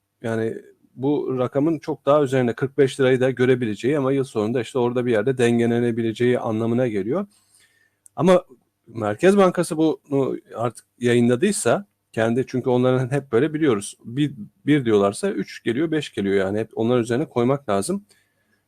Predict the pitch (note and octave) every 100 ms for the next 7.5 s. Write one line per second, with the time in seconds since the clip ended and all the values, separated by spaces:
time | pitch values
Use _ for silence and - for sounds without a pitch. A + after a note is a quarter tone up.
0 | _ _ _ _ C3+ D3+ F3+ F3+ D3 D3+
1 | D#3+ D3 D3 C#3+ C#3 C3+ C#3 D#3 D3+ -
2 | C3+ C#3 E3 C#3+ C3+ D3 A#2 C#3 D3 -
3 | A#2+ D3+ - - A2 G2 B2 B2+ D3 C#3
4 | G#2+ C3+ F3+ - - B2+ A2 G2+ - _
5 | _ _ A#2+ A2+ A#2 A#2 A#2+ A#2 A2+ A2+
6 | - C3+ A#2 C3+ A2+ G#2 F2+ F2+ F#2 -
7 | G#2+ G2+ - A2+ -